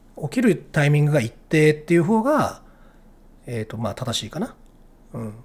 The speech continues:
でもこれは普通ですよ。今までがそうだったんで。うん、普通です。元に戻っただけです。だから三ですね。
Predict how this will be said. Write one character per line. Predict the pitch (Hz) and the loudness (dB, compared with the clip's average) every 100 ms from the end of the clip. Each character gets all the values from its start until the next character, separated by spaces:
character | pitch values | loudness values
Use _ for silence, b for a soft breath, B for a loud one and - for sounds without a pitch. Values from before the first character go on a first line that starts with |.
| - - | -10 0
で | |
も | 277 | 2
こ | 208 | 4
れ | 311 | 4
は | |
普 | 370 | 2
通 | - - 302 330 | 0 -2 2 4
で | 330 | 6
す | - - | 6 4
よ。 | - B B B | 0 B B B
今 | 196 240 | 4 6
ま | 330 | 6
で | |
が | 131 | 4
そ | - 143 | 2 0
う | |
だ | 101 | -2
っ | |
た | - - | -8 -14
ん | 98 | -14
で。 | - B B B B B - - | -16 B B B B B -20 -16
う | |
ん、 | 120 104 | -16 -16
普 | - | -8
通 | - 190 | -2 0
で | 175 | 0
す。 | - 170 | -2 0
元 | 214 | 2
に | 151 | 2
戻 | 120 | 0
っ | 120 | -2
た | |
だ | 101 | -8
け | 95 | -8
で | |
す。 | 90 | -6
だ | |
か | 180 | -2
ら | |
三 | 147 143 127 | 0 0 0
で | 120 | -2
す | - | -8
ね。 | - | -16